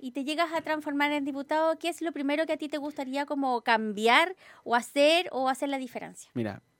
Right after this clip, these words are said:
Speaker 2: más que cambiar es darle el respaldo real a nuestras policías y a nuestras Fuerzas Armadas. Son cosas que se pueden hacer desde hoy y no está la voluntad política de parte de los parlamentarios que están hoy en día en el Congreso Nacional. Eso no se está haciendo. Los carabineros no le tienen,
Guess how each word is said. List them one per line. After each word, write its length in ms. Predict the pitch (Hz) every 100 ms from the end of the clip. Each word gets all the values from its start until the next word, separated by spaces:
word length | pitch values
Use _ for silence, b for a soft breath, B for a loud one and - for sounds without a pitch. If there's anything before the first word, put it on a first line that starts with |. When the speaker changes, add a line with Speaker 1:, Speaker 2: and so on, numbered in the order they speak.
| -
Speaker 2:
más 100 | 165
que 140 | 220
cambiar 420 | 190 143 165 214
es 220 | 165 175 - _ _
darle 460 | 139 135 156 180 147
el 140 | 139
respaldo 560 | 139 - - 143 147 151
real 500 | 135 123 143 196 -
a 100 | 135
nuestras 340 | 135 135 - 135
policías 460 | 135 120 - 160
y 20 |
a 60 | 151
nuestras 200 | 139 -
Fuerzas 220 | - -
Armadas. 400 | 92 92 90 -
Son 240 | _ - 139
cosas 200 | 151 151
que 100 | 143
se 80 | 131
pueden 180 | 143
hacer 200 | 139 147
desde 180 | 139 131
hoy 160 | 156 180
y 120 | 175
no 80 | 180
está 180 | - 160
la 80 | 156
voluntad 340 | 151 139 156
política 300 | 143 147 151
de 80 | 143
parte 220 | 143 151
de 20 |
los 80 | 143
parlamentarios 460 | 131 127 131 135 131
que 40 |
están 160 | 120 117
hoy 160 | 139 135
en 120 | 135
día 240 | 233 311 -
en 100 | 180
el 80 |
Congreso 340 | 165 147 120 127
Nacional. 320 | 107 101 117 _ b b b
Eso 160 | 170
no 60 | 170
se 80 | 151
está 120 | 127
haciendo. 380 | - 95 101 - b b b
Los 260 | 147 147
carabineros 580 | - 156 156 196 208 -
no 80 | 170
le 120 | 170
tienen, 360 | 170 226 185